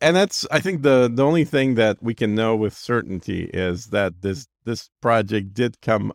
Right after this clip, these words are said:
out of people that had a lot of extra money laying around,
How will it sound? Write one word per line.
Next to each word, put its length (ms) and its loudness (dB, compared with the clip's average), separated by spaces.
out 400 -4
of 480 -4
people 560 0
that 180 0
had 240 2
a 100 2
lot 360 4
of 320 -4
extra 380 -4
money 300 2
laying 280 -2
around, 440 -8